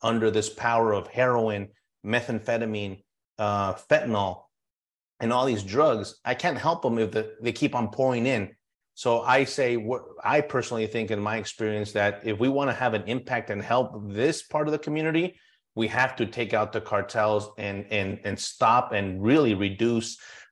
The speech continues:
the, the, the supply, right? And so, uh, how do you do it? You hurt the, the, the, uh, the cartels by taking away the money. The cartels function differently.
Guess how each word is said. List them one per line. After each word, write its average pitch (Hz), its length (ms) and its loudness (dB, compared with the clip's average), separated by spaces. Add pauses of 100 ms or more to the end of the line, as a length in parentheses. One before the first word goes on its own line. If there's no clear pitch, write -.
the, 101 640 2
the, 95 760 2 (520)
the 107 80 0
supply, 180 460 4 (540)
right? 107 360 2 (120)
And 113 240 2
so, 110 520 4
uh, 104 360 2
how 123 160 0
do 135 80 0
you 127 80 -2
do 131 220 -2
it? 190 180 -4 (400)
You 131 160 0
hurt 175 380 -2
the, 127 340 0
the, 107 340 -6
the, 104 340 -2
uh, 95 360 -2
the 95 120 -6
cartels 117 720 0
by 104 180 0
taking 107 400 -4
away 101 240 0
the 98 100 -2
money. 90 460 -8 (400)
The 110 160 2
cartels 156 560 2
function 127 520 -2
differently. 107 680 -2